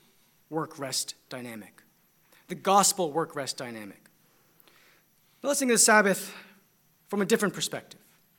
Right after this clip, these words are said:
Let's think of the Sabbath from our perspective,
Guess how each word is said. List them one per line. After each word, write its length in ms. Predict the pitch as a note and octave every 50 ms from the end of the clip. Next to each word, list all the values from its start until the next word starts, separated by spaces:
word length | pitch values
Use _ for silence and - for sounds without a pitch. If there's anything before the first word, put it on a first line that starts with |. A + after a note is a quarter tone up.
| _ _ _ _ _ _ - _ _ - - _
Let's 200 | _ A#3+ C4 C4
think 100 | B3+ B3+
of 60 | A#3+ A3
the 80 | G3+
Sabbath 480 | - - A3+ A3+ A3 F#3+ F3+ F3 D#3+ -
from 180 | - G3 F#3+ G3 F#3+
our 280 | G3+ G#3 G#3 G#3+ G#3 G3
perspective, 560 | G#3 F3 D#3 - - D#3+ C#3 - - -